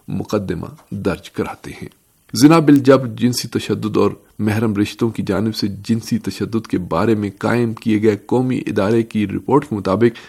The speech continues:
دو ہزار تیرہ کے پہلے چھ ماہ میں ایک لاکھ بیس ہزار خواتین کو جنسی ہوس کا نشانہ بننا پڑا۔ ان میں چوالیس فیصد کی عمر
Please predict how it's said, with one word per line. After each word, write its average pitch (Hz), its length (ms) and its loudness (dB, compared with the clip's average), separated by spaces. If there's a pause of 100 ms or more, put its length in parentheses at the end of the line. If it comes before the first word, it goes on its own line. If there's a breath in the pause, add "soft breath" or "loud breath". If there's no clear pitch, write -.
(280 loud breath)
دو 143 240 4
ہزار 151 180 2
تیرہ 147 320 2
کے 151 160 -2
پہلے 135 560 0
چھ 160 400 0
ماہ 98 180 0
میں 107 160 -2 (120)
ایک 151 320 4
لاکھ 101 460 0
بیس 135 440 -2
ہزار 104 260 0
خواتین 107 540 -4
کو 104 180 2 (360 loud breath)
جنسی 117 520 -2 (160)
ہوس 104 320 -2
کا 98 220 -4 (320 loud breath)
نشانہ 95 420 -4
بننا 98 360 -4
پڑا۔ - 280 -12 (640 soft breath)
ان 156 100 4
میں 170 120 6
چوالیس 131 460 8
فیصد 127 320 -2
کی 120 120 0
عمر 117 180 0